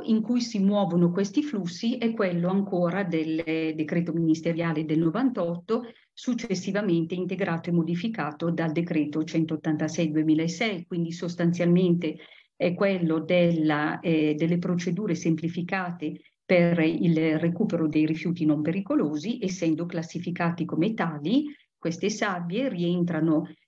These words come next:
quindi in una, eh, mh, procedura, diciamo, di recupero che, eh, dal punto di vista ambientale,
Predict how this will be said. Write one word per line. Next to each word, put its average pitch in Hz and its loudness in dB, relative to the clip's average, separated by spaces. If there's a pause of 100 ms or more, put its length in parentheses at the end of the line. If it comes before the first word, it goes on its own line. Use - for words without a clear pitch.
(100)
quindi 175 4
in 175 6
una, 170 0
eh, 165 -4
mh, 165 0
procedura, 190 -2
diciamo, 170 2
di 202 0
recupero 214 -2 (360)
che, 240 0
eh, 170 -2
dal 175 -2
punto 262 2
di 170 -4
vista 202 -8
ambientale, 175 0